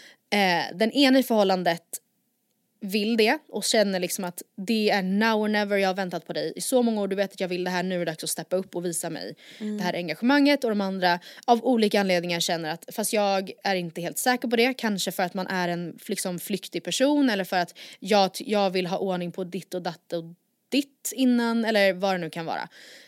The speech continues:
Speaker 1: Eh, och då är de med i det här programmet s-, och ställer då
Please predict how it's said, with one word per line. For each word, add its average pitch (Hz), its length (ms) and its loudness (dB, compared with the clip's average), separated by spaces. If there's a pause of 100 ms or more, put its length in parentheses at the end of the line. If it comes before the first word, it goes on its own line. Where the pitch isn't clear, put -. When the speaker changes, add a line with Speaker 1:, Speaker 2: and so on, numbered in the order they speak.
(200)
Speaker 1:
Eh, 196 220 2
och - 180 -4 (140)
då 294 260 6
är 277 200 4
de 196 180 0
med 233 100 4
i 240 80 4
det 185 60 2
här 170 80 -4
programmet 165 640 -6 (220)
s-, - 320 -8
och - 380 -4
ställer 220 720 2
då 175 380 0